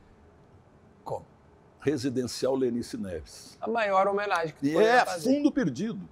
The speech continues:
Speaker 2: Que você consegue alugar, tipo, mil reais.
Speaker 1: Sim, mas tu tá ajudando também uma comunidade. Aliás, se tu colocasse Muzambinho no mapa do
Speaker 2: É,
Speaker 1: mundo.
Speaker 2: isso é mesmo.
Speaker 1: O que que tu tem lá, além de coisa? Ah, tu deve ter uma praça no teu nome, a nome da prefeitura,
Speaker 2: Não,
Speaker 1: Milton Neves.
Speaker 2: ainda não tem nada. Precisa morrer primeiro, né?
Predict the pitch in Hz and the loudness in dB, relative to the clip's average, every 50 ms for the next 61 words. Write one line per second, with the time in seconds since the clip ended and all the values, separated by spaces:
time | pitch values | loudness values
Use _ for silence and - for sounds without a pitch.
0 | - - - - - - - - - - - 190 - 254 - - 247 202 - 247 | -20 -20 -20 -20 -20 -20 -20 -20 -12 -6 -6 0 2 2 2 2 0 2 4 4
1 | 226 214 214 202 175 143 165 226 247 240 - - - 247 233 - - 240 202 202 | 6 6 6 6 4 4 4 6 6 4 4 0 -4 -8 -6 -4 -4 -4 0 2
2 | 214 147 165 160 156 151 175 190 190 180 143 127 - 160 175 202 247 247 196 - | 4 6 6 6 6 6 6 4 4 2 -2 -4 -2 0 2 2 2 0 -2 -6
3 | - - - - - 156 156 151 - - - 156 156 160 190 180 160 165 170 190 | -8 -14 -20 -8 0 2 2 2 2 0 2 2 6 6 8 8 8 8 8 8
4 | 180 165 170 180 170 - 180 180 185 180 165 165 170 151 151 147 175 208 - - | 6 6 4 4 4 2 2 2 4 6 6 6 6 6 6 6 4 4 2 -2
5 | 254 - - 240 175 127 - - 139 175 - - 208 208 170 170 139 123 127 160 | -6 0 2 2 2 2 2 2 0 0 2 0 0 2 2 2 0 0 0 0
6 | 392 415 247 - - 120 - - - 233 226 - 185 - - 208 208 226 226 202 | 0 0 0 -2 -2 -4 -2 -2 -2 0 4 4 6 8 10 10 10 10 8 8
7 | 143 120 - - - - - - 381 311 139 101 92 87 - - - _ - - | 6 2 -2 -8 -6 -4 -4 -2 -2 -2 -2 -2 -2 -4 -8 -14 -20 _ -20 -20
8 | - _ _ _ _ _ _ _ _ - _ _ - _ _ - - 240 233 - | -20 _ _ _ _ _ _ _ _ -20 _ _ -20 _ _ -6 -4 -2 -2 -4
9 | - - 196 - - 196 180 170 165 170 170 175 180 165 143 165 147 - 165 151 | -4 -6 0 2 4 4 6 6 6 6 6 6 4 4 4 0 2 4 4 4
10 | 127 123 135 135 - 156 127 117 131 - - 262 311 - - - 202 214 196 - | 6 4 4 2 2 0 -2 -2 0 4 4 4 4 4 4 4 4 4 2 0
11 | - 139 135 131 - 120 113 120 139 156 165 165 156 131 120 127 135 143 147 175 | -2 -4 -4 -2 -2 -4 -2 2 4 4 4 4 4 2 0 -2 -2 0 0 0
12 | 170 - 156 143 - - 127 170 190 190 - - 214 - - - 165 156 - 117 | 2 2 0 0 0 -2 -2 -2 0 0 2 2 4 4 2 2 2 0 -2 -2
13 | 120 135 156 160 156 151 180 170 185 185 180 185 175 - 147 147 139 110 104 117 | 2 2 4 4 4 2 -2 -4 -6 -6 -6 -6 -4 -2 -2 -2 0 0 0 0
14 | 113 104 110 - - 156 160 175 185 165 143 160 - - 147 113 98 104 120 117 | 0 -2 -4 0 2 2 2 2 0 0 0 0 -2 -2 -6 -6 -4 -4 -6 -6
15 | 113 120 | -8 -10